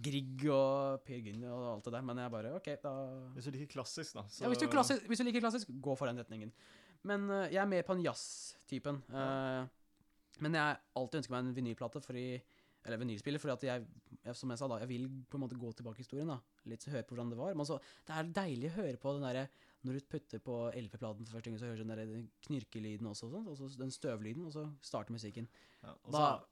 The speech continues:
Speaker 2: og så er det bedre lydkvalitet,
Speaker 1: Det
Speaker 2: eh,
Speaker 1: er også
Speaker 2: på, på vinyl enn det
Speaker 1: Mm.
Speaker 2: det er på
Speaker 1: Og da syntes jeg det var sånn, det var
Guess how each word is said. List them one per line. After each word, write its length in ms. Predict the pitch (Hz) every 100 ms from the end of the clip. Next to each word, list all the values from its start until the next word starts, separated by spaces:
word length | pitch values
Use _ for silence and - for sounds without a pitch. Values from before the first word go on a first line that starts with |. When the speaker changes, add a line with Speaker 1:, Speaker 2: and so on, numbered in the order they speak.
| -
Speaker 2:
og 120 | 139
så 80 | 135
er 120 | 131
det 80 | 123
bedre 280 | 117 110 123
lydkvalitet, 880 | 117 107 98 107 107 104 113 117 -
Speaker 1:
Det 80 | 139
Speaker 2:
eh, 380 | 113 113 113 113
Speaker 1:
er 60 | 110
også 60 | 107
Speaker 2:
på, 120 | 117 107 -
på 160 | 110
vinyl 240 | 104 101 98
enn 200 | 113 95
det 100 | 170
Speaker 1:
Mm. 60 | 175
Speaker 2:
det 120 | 98
er 200 | 90 92
på 140 | - 95 92
Speaker 1:
Og 680 | 160 160 156 156 151 147 131 - -
da 160 | 143 151 147 147 143 131 - -
syntes 200 | - 120
jeg 60 | 131
det 40 | 123
var 80 | 123
sånn, 100 | 117 117
det 60 | 131
var 140 | 117